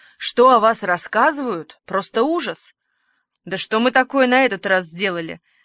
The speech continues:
воскликнула Фейт в изумлении, снимая руку с плеча Мэри. Губы Уны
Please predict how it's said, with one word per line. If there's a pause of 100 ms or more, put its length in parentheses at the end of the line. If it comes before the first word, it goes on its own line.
(100)
воскликнула
Фейт
в
изумлении, (280)
снимая
руку
с
плеча
Мэри. (720)
Губы
Уны